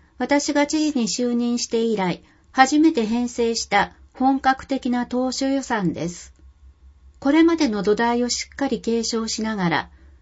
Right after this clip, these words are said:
新しい視点や発想のもと、県内外から選ばれる新しい長崎県づくりを目指し、子ども施策を最重要テーマに位置づけた上で、県総合計画の実現に向けた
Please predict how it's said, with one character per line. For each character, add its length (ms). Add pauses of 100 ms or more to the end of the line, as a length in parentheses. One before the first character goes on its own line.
(160)
新 400
し 300
い 20
視 160
点 260
や 140
発 240
想 260
の 120
も 180
と、 260 (440)
県 240
内 240
外 240
か 140
ら 160
選 260
ば 140
れ 160
る 240 (320)
新 440
し 260
い 40
長 260
崎 300
県 240
づ 140
く 100
り 160
を 80
目 120
指 200
し、 320 (480)
子 140
ど 140
も 140
施 180
策 340
を 80
最 280
重 280
要 200
テ 220
ー 20
マ 140
に 220
位 20
置 140
づ 140
け 120
た 180
上 280
で、 240 (520)
県 280
総 260
合 240
計 220
画 260
の 140
実 260
現 200
に 180
向 140
け 160
た 240